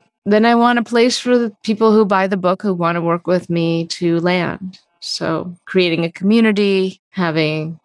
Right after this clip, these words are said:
courses, retreats, whatever. It's all, it's all just still up in here,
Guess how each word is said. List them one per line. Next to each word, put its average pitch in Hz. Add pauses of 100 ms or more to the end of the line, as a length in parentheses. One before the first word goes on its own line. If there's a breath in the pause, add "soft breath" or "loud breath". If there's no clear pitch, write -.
(100)
courses, 165 (180)
retreats, 170
whatever. 139 (340)
It's 185
all, 160 (180)
it's 190
all 226
just 196
still 160
up -
in 160
here, 175